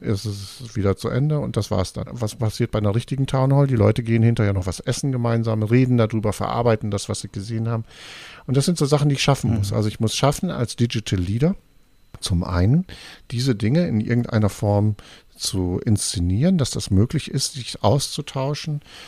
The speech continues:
Speaker 1: dass Verbundenheit geschaffen wird, dass die Menschen zusammenkommen können. Ich habe also n-, eine andere Rolle. Also ich bin vielleicht Chef,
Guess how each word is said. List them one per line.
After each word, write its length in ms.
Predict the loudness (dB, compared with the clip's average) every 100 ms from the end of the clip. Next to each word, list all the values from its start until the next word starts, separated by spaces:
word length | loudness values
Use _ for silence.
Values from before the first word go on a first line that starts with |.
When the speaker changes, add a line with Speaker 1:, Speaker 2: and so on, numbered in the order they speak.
| -8
Speaker 1:
dass 100 | -6
Verbundenheit 840 | -2 -2 4 4 4 4 2 0 -4
geschaffen 520 | -6 -6 -6 -6 -6
wird, 420 | -2 0 0 -4 -14 -20 -12
dass 140 | -8 -4
die 100 | 2
Menschen 420 | 4 4 2 -4
zusammenkommen 1080 | -6 -2 2 2 2 0 0 -2 0 -2 -2
können. 460 | 0 0 0 -2 -8 -20 -20 -14 -6
Ich 160 | 0
habe 160 | 0 0
also 240 | 0 4
n-, 160 | 4 2 -6 -16 -10
eine 180 | -6 0
andere 280 | 2 2 2
Rolle. 320 | 2 4 4
Also 180 | 2 0
ich 80 | -2
bin 160 | -4
vielleicht 440 | -2 -2 0 -2 -10 -20 _
Chef, 480 | -2 0 0 -2